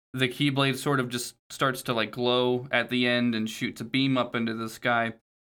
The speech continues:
And, um, yeah, just kinda, like, makes some <laughs> fireworks in the sky. It doesn't really, it's, like, visibly confirm that anything really happened, but the, the old man in the cloak, like, smiles,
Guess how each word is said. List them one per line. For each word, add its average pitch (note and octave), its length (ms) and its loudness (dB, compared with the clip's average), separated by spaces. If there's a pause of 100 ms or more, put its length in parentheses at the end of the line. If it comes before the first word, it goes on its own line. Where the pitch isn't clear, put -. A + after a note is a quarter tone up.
(220)
And, A2 380 0
um, G#2+ 480 0 (540)
yeah, F#3+ 320 2
just F#3+ 180 -2
kinda, C4 220 2
like, B3+ 180 0
makes G#3 220 -2
some A#3+ 100 2
<laughs> - 0 -
fireworks D#3 640 2
in D#3+ 160 0
the C#3 60 2
sky. C3+ 260 0
It A#2 80 -2
doesn't C4 240 0
really, G#3 240 0
it's, G3 140 -6
like, D3+ 240 -4 (260)
visibly D3+ 720 2
confirm D3 560 0
that D3 140 0
anything C#3+ 360 2
really C3 320 0
happened, B2+ 480 0 (380)
but A#2+ 260 2
the, A#2 480 0 (280)
the C3+ 60 0
old C3 160 4
man C3 140 4
in - 40 2
the B2 60 2
cloak, C#3 260 0
like, A#2 240 0
smiles, F#3+ 640 0